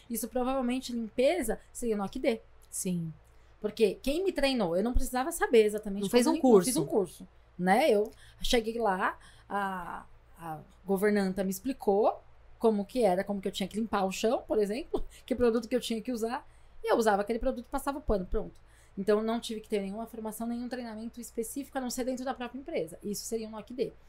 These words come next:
Speaker 2: Exato.
Speaker 1: É, então, né, geralmente, quando a gente consegue um emprego de entrada, se a gente não tem nenhum tipo de experiência ou qualificação aqui no Brasil e você quer aceitar qualquer coisa,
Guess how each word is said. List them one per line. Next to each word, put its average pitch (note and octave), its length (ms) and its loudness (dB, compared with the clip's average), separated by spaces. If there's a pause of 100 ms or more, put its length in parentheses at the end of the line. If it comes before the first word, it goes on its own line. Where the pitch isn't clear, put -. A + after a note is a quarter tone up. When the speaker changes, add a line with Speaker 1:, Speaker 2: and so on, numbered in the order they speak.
(240)
Speaker 2:
Exato. E3 400 -8
Speaker 1:
É, E3 600 -10 (120)
então, A#3 340 -2
né, A3 260 0
geralmente, D4 680 -2
quando A3+ 200 -6
a A3+ 40 -2
gente A3+ 340 -8
consegue A3 420 -6
um G#3 60 -10
emprego G3 280 -4
de F#3 100 -6
entrada, F#3 600 0
se - 140 -8
a F#3 40 -2
gente F#3 220 -6
não F#3+ 80 -12
tem F#3+ 140 -8
nenhum F#3+ 160 -10
tipo - 180 -14
de G#3+ 60 -8
experiência F#3+ 420 -6
ou F#3+ 60 -10
qualificação F3+ 480 -10
aqui F3 80 -14
no F3 80 -12
Brasil F3 260 -8
e F#3+ 40 -6
você F#3 220 -8
quer G3 120 -10
aceitar F#3+ 340 -10
qualquer F3+ 280 -14
coisa, B3 440 -6